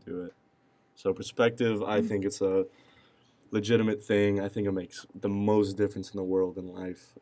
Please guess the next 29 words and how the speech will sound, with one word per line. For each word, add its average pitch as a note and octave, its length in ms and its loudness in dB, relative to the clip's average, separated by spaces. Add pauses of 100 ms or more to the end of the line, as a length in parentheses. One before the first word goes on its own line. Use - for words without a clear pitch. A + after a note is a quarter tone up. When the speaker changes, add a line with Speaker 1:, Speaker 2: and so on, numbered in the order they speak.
(280)
Speaker 1:
It, F#2+ 300 -2 (920)
it's - 100 -14
crazy, A2+ 480 4
dude. F#2+ 280 -6
Yeah, G2+ 180 2
it's F#2 120 -4
something, G#2+ 380 -2
it's G#2 160 -6
something G2+ 540 -2 (280)
Speaker 2:
Quitters, F#3 640 0 (500)
quitters F#3+ 340 4
never F#3 280 4
win F3+ 260 4
and E3 140 4
winners E3 260 4
never D#3 200 4
Speaker 1:
Yeah, B2+ 120 8
Speaker 2:
quit. - 140 8
Speaker 1:
yeah. F#2+ 240 0 (140)
You A2 120 0
know, G2 300 0 (100)
so - 280 0
many G#2+ 220 2
sayings F#2 720 -6
we G2+ 160 -6
could F#2 160 -10
bring F#2 220 -6
up F2 200 -10
to, F2+ 360 -8